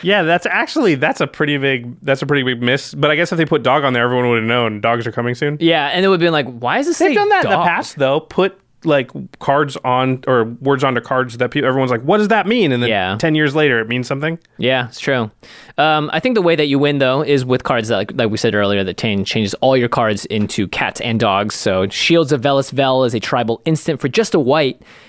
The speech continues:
Speaker 2: Creature target player controls gets plus oh plus one and gain all creature types until end of turn.
Speaker 1: So you're really just playing that to change them all
Speaker 2: I mean,
Speaker 1: into
Speaker 2: even if
Speaker 1: dogs.
Speaker 2: you're going from, like, eight cats and dogs to sixteen, yeah, yeah, that's pretty, that's a,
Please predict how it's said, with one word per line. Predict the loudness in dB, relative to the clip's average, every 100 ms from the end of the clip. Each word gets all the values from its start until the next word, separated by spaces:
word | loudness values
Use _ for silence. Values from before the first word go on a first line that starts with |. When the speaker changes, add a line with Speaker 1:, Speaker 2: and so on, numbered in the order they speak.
| -6
Speaker 2:
Creature | -2 0 0
target | 0 -2 0
player | 0 0
controls | 0 0 0
gets | -6
plus | -4 -2 -2
oh |
plus | -2 -2 -2
one | -4
and | -2 -2
gain | 0 -2 -2
all | 0 2 0
creature | -2 -2 -2
types | -4 -4
until | -4 -4 -2
end | -4
of |
turn. | -4 -4 -4 -6 -12 -16 -2
Speaker 1:
So | 2
you're |
really | 2 0
just | -2
playing | -2 -2
that | -2 -4
to |
change | -6 -2 -2
them | 0
all | 0 2
Speaker 2:
I |
mean, | 2
Speaker 1:
into |
Speaker 2:
even | 2 2
if |
Speaker 1:
dogs. | 2
Speaker 2:
you're | 2
going | 0 0
from, | -2 -2
like, | -2 -6 _
eight | -4 -4 -4
cats | -4 -4 -4
and | -4
dogs | 0 -2 -4
to | -12
sixteen, | -10 -2 -2 -2 -12 -6 -4 -2 -2 -2 -4 -4
yeah, | -4
yeah, | -2 -2
that's | -2 -2
pretty, | -4 -2 -2
that's | -2 -2
a, | -4